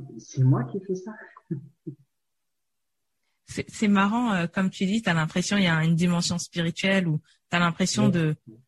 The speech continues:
Speaker 2: euh, de lâcher prise et, et tu te déconnectes, en fait, pour mieux te connecter.
Speaker 1: Mhm.
Speaker 2: Après, tu reviens et tu dis, c'est moi qui ai fait ça.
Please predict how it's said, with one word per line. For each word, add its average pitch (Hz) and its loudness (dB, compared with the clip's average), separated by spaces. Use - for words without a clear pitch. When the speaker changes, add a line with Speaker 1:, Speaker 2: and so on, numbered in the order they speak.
Speaker 2:
euh, 151 2
de 151 0
lâcher 180 2
prise 226 -2
et, 156 -2
et 156 -2
tu - -4
te 165 0
déconnectes, 196 2
en 170 -2
fait, 165 -2
pour 180 -2
mieux 180 2
te - -6
connecter. 180 0
Speaker 1:
Mhm. 208 2
Speaker 2:
Après, 180 2
tu - -2
reviens 160 2
et 214 0
tu 180 -6
dis, 180 -2
c'est 170 -6
moi 165 -2
qui - -8
ai - -6
fait 160 -4
ça. 180 -6